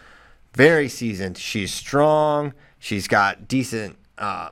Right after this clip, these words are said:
leg attacks. I, I thought it would at least be resistance. And Sarah just hot knife through butter against a very, very good Alyssa Lampe. And, man, Sarah is,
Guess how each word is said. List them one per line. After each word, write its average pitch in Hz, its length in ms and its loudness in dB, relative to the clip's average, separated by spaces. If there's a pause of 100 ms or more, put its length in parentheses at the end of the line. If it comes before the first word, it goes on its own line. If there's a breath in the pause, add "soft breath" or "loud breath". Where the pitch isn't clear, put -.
leg 180 300 0
attacks. 180 480 -2
I, 127 120 -4
I 160 120 2
thought 208 220 2
it - 20 2
would 135 340 -4
at 151 80 0
least 170 280 0
be 143 280 -2 (160)
resistance. 120 800 0 (160)
And 127 400 0 (360 loud breath)
Sarah 143 640 0
just 117 260 -8 (300)
hot 127 300 0
knife 113 300 -2
through 98 160 -6
butter 104 480 0 (320)
against 117 280 -4
a 110 40 0
very, 120 440 0
very 101 260 -6
good 95 360 -6 (440 loud breath)
Alyssa 104 340 -2
Lampe. 98 540 -4
And, 98 160 -6 (640 soft breath)
man, 107 200 -2
Sarah 131 420 0
is, - 240 -8